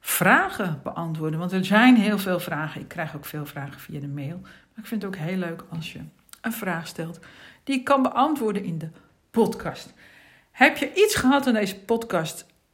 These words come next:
Abonneer je dan. Dat is heel erg fijn voor mij en voor jou en voor het grotere geheel. Want zo gaan we samen,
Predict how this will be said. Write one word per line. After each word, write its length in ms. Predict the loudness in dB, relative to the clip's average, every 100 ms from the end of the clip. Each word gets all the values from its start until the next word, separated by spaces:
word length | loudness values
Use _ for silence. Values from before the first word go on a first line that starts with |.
| _
Abonneer 560 | 6 6 6 4 4 4
je 80 | 4
dan. 300 | 2 2 -4
Dat 160 | -8 -6
is 200 | -8 -10 -18
heel 640 | -12 -2 2 4 2 0
erg 360 | -2 0 -2 -6
fijn 360 | -6 -6 -8
voor 320 | -10 -8 -4 0
mij 580 | 4 4 4 2 -4 -2
en 320 | 0 0 -2
voor 180 | -4 -6
jou 340 | -2 0 -2 -6
en 260 | -4 -2 -4
voor 220 | -6 -8
het 220 | -6 -8
grotere 520 | -10 -6 -6 -6 -8 -8
geheel. 520 | -10 -6 -4 -4 -6 -12 -20 -20 -20 -14
Want 200 | -8 -6
zo 320 | 0 2 2 0
gaan 320 | -2 -2 0
we 80 | -2
samen, 920 | -2 0 4 6 6 4 2 -2 -6